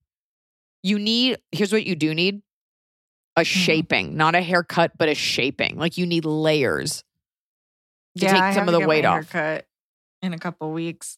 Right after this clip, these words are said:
Speaker 2: I had to make an
Speaker 1: Okay.
Speaker 2: appointment, like, two months out with my guy here.
Speaker 1: Oh, yeah, that's how hair appointments work, Emily. If you're not going to, like, sports cuts, if you're not, like, sitting in a child's car that goes up and down to get a haircut,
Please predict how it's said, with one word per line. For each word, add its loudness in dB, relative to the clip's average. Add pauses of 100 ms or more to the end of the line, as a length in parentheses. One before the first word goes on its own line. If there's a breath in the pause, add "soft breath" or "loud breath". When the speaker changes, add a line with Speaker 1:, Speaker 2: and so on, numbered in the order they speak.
Speaker 2:
I -2
had 2
to -2
make 2
an 0
Speaker 1:
Okay. 2
Speaker 2:
appointment, -4
like, -2
two -6
months 0
out 4
with -2
my -2
guy 0
here. -6 (1040)
Speaker 1:
Oh, -6 (100)
yeah, 2
that's 0
how -2
hair 0
appointments -4
work, 0
Emily. 2
If -4
you're 2
not 2
going 2
to, 4
like, 2
sports -2
cuts, 0 (760)
if -2
you're 2
not, 4
like, 2
sitting 0
in 0
a 4
child's 2
car 2
that 0
goes 2
up 0
and -4
down 2
to -4
get 0
a 2
haircut, 0